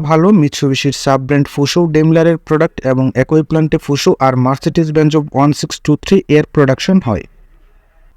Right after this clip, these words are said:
আর ভারতে তৈরি হলেও এই জিনিস লেল্যান্ড, টাটা এসবের মতো টিপিক্যাল ভারতের কোয়ালিটির জিনিস না, এটা already ইন্দোনেশিয়ার বাজারে প্রমাণিত। আর ভারত বেঞ্জ নামে চলা সেই দেশের বাস ট্রাকগুলো লেলে টাটার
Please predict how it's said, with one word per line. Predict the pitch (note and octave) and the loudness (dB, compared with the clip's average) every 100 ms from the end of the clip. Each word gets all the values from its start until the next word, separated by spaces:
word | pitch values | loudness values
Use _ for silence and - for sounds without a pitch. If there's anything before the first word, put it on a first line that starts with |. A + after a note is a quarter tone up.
| D3+ | -2
আর | D3+ C#3 | 0 0
ভারতে | D3+ E3 F#3 - | 0 0 0 0
তৈরি | E3 D#3 | 0 0
হলেও | D3+ F3+ G3+ D3 | 0 0 0 -2
এই | C3+ | 0
জিনিস | C#3+ D3 - C#3 | 0 -2 -2 -2
লেল্যান্ড, | C#3 C#3+ D#3+ D#3+ - | 0 2 0 -4 -2
টাটা | D3+ D#3 E3+ D#3 | -4 0 -2 -2
এসবের | C#3 D#3+ E3 | -2 0 0
মতো | E3 E3+ - | 0 -2 -2
টিপিক্যাল | E3+ - D#3 E3+ D#3 | -4 -4 0 0 0
ভারতের | C3+ D3 - E3 - | 0 0 0 -4 -2
কোয়ালিটির | D#3+ D#3 D#3 D#3+ E3+ C#3 | 0 2 2 2 0 2
জিনিস | D3 D#3 - | 0 0 0
না, | F#3 D3 | 0 0
এটা | C#3 C#3+ C#3 | -2 -2 0
already | C#3+ D3+ F3 D#3 D3+ | 2 2 0 2 0
ইন্দোনেশিয়ার | D3+ D3+ C#3+ - E3 D3+ | 2 2 2 0 0 2
বাজারে | D3+ D#3+ F#3+ D3+ | 2 2 0 0
প্রমাণিত। | C3 A#2 A2 - - _ _ _ _ _ _ _ _ - E3 | 2 2 0 -4 -10 _ _ _ _ _ _ _ _ 0 0
আর | D#3+ | 2
ভারত | C#3+ E3 E3 | 2 2 0
বেঞ্জ | E3+ F3 E3+ E3 | 0 0 0 2
নামে | D#3+ D#3 | 2 2
চলা | E3+ D#3+ F#3 | 0 2 0
সেই | D3 C3+ | -2 -2
দেশের | C#3 D3 C3 | -4 -4 -4
বাস | C3+ C#3+ - | -4 -4 -2
ট্রাকগুলো | E3 D#3 D#3+ D#3+ D3 | -4 0 -2 0 0
লেলে | D3+ E3 - | 0 0 -2
টাটার | C#3+ D#3+ | 0 -2